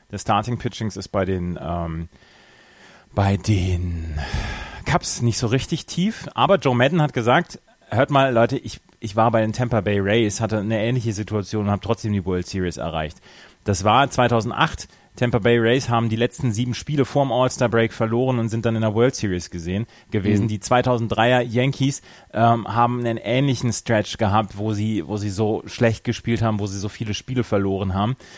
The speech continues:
Speaker 1: und es trotzdem in die World Series geschafft hat. Das Interessante, finde ich jetzt bei den Chicago Cubs ist, wie kann dieses junge Team damit umgehen? Sie haben ein paar Veteranen, natürlich auch auf dem Mound oder mit, mit Joe Ross hinter,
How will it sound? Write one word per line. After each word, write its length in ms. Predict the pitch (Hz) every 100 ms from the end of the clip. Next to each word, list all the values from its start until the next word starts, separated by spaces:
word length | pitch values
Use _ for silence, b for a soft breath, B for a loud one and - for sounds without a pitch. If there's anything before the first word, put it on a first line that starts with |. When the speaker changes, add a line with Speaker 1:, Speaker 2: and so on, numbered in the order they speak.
| B B
Speaker 1:
und 380 | - 113 110 -
es 140 | 113 -
trotzdem 400 | 120 - 120 117
in 100 | 110
die 100 | 104
World 200 | 117 123
Series 300 | 113 101 -
geschafft 320 | 95 98 -
hat. 140 | 92
Das 80 | 110
Interessante, 800 | 160 156 139 - 180 220 - 156
finde 260 | - 131 -
ich 240 | 160 -
jetzt 220 | 120 -
bei 100 | 117
den 120 | 110
Chicago 420 | 104 107 113 101 98
Cubs 280 | 127 120
ist, 160 | 101 101 B B B
wie 120 | -
kann 180 | - 160
dieses 240 | 151 131 131
junge 220 | 151 143
Team 240 | - 165
damit 240 | 139 110 95
umgehen? 500 | 120 107 95 95 92
Sie 140 | 95
haben 220 | 131 180
ein 120 | 135
paar 180 | 120 123
Veteranen, 460 | 117 - 98 110 185
natürlich 380 | 117 - 170 120
auch 140 | 95
auf 80 | 104
dem 140 | 101
Mound 340 | 98 135 185 135
oder 160 | 107
mit, 180 | 104 98
mit 180 | 98 92
Joe 120 | 101
Ross 240 | 95 135 -
hinter, 340 | 117 107 92